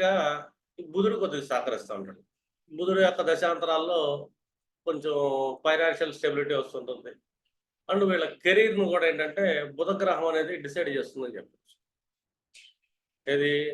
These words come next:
ఆరుద్ర నాలుగో పాదంలో పుట్టినాడు. In case వాళ్ళ జాతకంలో ఈ రవి బుధుడితో కనెక్షన్ ఎప్పుడు ఉంటాడు, అలాగే శుక్రుడు ఎప్పుడైతే బుధుడితో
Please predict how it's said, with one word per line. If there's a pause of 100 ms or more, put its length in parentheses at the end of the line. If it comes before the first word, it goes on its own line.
(320)
ఆరుద్ర
నాలుగో
పాదంలో
పుట్టినాడు. (1700)
In (100)
case (120)
వాళ్ళ (120)
జాతకంలో (960)
ఈ (140)
రవి (540)
బుధుడితో
కనెక్షన్
ఎప్పుడు
ఉంటాడు, (1040)
అలాగే (140)
శుక్రుడు
ఎప్పుడైతే (180)
బుధుడితో